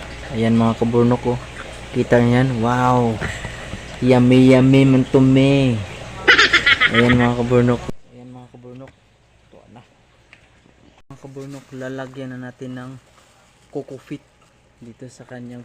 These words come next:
paikot para po matalian na natin.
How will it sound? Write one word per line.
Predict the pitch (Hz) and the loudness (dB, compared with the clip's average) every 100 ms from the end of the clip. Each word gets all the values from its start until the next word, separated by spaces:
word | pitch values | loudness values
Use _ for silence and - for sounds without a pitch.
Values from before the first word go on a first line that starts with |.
| - | -20
paikot | 113 - 127 _ _ _ _ _ _ _ _ _ - _ _ _ _ _ _ _ _ - | -20 -18 -20 _ _ _ _ _ _ _ _ _ -20 _ _ _ _ _ _ _ _ -20
para | 123 120 117 | -18 -18 -20
po | 123 | -20
matalian | 113 120 - 117 117 113 | -20 -20 -20 -20 -20 -20
na | 120 117 | -20 -20
natin. | 117 127 | -20 -20